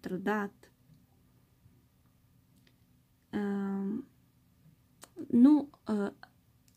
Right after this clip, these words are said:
trebuie să aveți grijă de ce vă este frică, pentru că fricile pot, pot să se manifeste, da? Nu știi dacă ești pe drumul cel bun sau nu știi dacă ești cu persoana potrivită, dacă...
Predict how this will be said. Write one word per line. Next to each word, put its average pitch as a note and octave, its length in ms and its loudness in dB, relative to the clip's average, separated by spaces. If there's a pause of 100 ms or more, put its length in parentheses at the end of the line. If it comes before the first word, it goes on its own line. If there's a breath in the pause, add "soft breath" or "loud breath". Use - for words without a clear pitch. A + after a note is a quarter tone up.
(160)
trebuie C4+ 240 0
să C#4+ 140 -2
aveți A3+ 320 0
grijă G#3+ 300 -2
de G#3 120 2
ce G3+ 140 -2
vă G#3 140 0
este G#3 200 -4
frică, G#3+ 500 -4
pentru G3 300 -2
că G3+ 140 -6
fricile A#3 480 0
pot, A3 380 -6 (440 loud breath)
pot G#3+ 180 -4
să - 120 -4
se G#3+ 140 -4
manifeste, G3+ 760 -2
da? F3+ 260 -6 (2250 soft breath)
Nu B3 180 8
știi C4+ 180 2
dacă A3+ 260 0
ești G#3+ 160 0
pe G3+ 100 0
drumul G3 360 2
cel F3+ 260 -4
bun A3+ 500 0
sau G3 240 -4
nu G#3 140 0
știi G#3+ 200 -4
dacă G3 260 0
ești F#3+ 320 -4
cu - 120 -16
persoana F#3 760 -2
potrivită, G#3 800 -2
dacă... F#3 680 -6